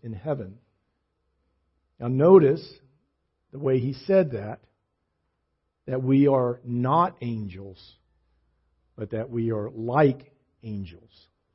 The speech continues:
That is important. So what are angels like? They're spiritual beings. They're eternal beings. They're not given in marriage,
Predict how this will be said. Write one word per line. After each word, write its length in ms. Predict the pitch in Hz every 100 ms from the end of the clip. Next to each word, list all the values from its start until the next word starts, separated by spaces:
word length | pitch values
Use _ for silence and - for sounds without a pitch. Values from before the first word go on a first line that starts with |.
| _ _ _ _ _ _ _ _ _ _ _ _ _ _ _ _ _
That 200 | 107 110
is 160 | 123 123
important. 540 | 123 156 143 127 95 87 _ _ _ _ _ _ _ _ _ _
So 160 | _ 120
what 160 | 127
are 140 | 143 170
angels 480 | 180 175 147 120
like? 360 | 117 101 92 - _ _ _ _ _ _ _ _ _ _ _ _
They're 120 | 131 120
spiritual 560 | - 147 147 143 160
beings. 680 | 127 123 123 160 214 - _ _ _ _ _ _ _ _ _ _ _ _
They're 160 | 123 127
eternal 600 | 123 120 - 151 151 131
beings. 640 | 117 120 120 143 214 - _ _ _ _ _ _ _ _ _
They're 140 | 131 127
not 360 | 135 170 180
given 240 | 156 151 139
in 180 | 131
marriage, 680 | 127 143 120 120 143 - -